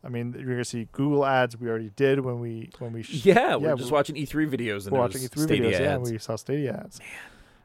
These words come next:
Speaker 2: Man.
Speaker 1: Um, so yeah.
Speaker 2: I mean, Google, like, runs S E O. Like, it's, like, their whole thing is
Speaker 1: Yeah.
Speaker 2: like, man.
Speaker 1: So it, it's gonna be neat to see how Stadia does.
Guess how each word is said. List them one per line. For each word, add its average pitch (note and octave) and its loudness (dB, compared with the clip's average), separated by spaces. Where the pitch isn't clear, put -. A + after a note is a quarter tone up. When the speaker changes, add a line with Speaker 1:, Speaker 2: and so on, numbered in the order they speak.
Speaker 2:
Man. - -4
Speaker 1:
Um, A2+ -4
so - -6
yeah. C3 -2
Speaker 2:
I - -6
mean, A#2+ -2
Google, A2 2
like, G#2 -6
runs G#2+ -4
S - -4
E F2+ -8
O. - -12
Like, F#2 -6
it's, G2+ -6
like, G#2+ 0
their G2+ 2
whole G#2+ 0
thing A#2 -4
is E2 -10
Speaker 1:
Yeah. D3+ 2
Speaker 2:
like, A2+ -8
man. A#2+ -14
Speaker 1:
So D3 4
it, D#3 -2
it's D3+ -4
gonna F3 0
be G3 0
neat D#3 -2
to - -8
see B2 -2
how B2 -4
Stadia A#2 -4
does. G3+ -8